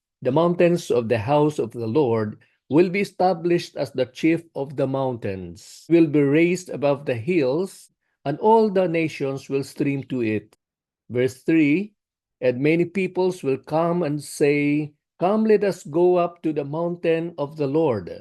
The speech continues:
to the house of the God of Jacob, that he may teach us concerning his ways,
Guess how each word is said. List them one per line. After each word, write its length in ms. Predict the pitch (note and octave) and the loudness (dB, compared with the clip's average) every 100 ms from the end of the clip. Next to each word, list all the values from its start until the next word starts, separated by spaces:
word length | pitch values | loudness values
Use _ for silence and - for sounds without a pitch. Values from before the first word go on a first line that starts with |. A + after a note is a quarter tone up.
| - _ _ - | -18 _ _ -2
to 100 | C#3+ | 2
the 140 | E3 D3+ | 2 2
house 440 | F#3 G#3+ A3 - | 2 2 2 -2
of 180 | E3 D3 | -4 -2
the 80 | C#3+ | -4
God 480 | C3+ F3+ F#3 F#3 | 2 2 4 0
of 240 | E3+ D#3 C3 | 0 -2 -2
Jacob, 800 | C#3+ D#3 D3 - A#2 G2+ F2 - _ _ - | -2 -2 -2 -6 -6 -6 -12 -20 _ _ -4
that 220 | C#3 D3+ | 0 2
he 140 | F3 F3+ | 4 4
may 120 | E3+ | 2
teach 360 | E3+ F#3 F3+ F3+ | -2 -8 -4 0
us 240 | F3 F3 | 0 -2
concerning 640 | D3 C#3+ - E3+ E3+ E3 | -6 -6 2 2 2 0
his 300 | C#3+ A3 A3+ | -2 -4 -4
ways, 600 | B2 A2 A#2 A#2+ - - | -4 -2 -4 -6 -8 -12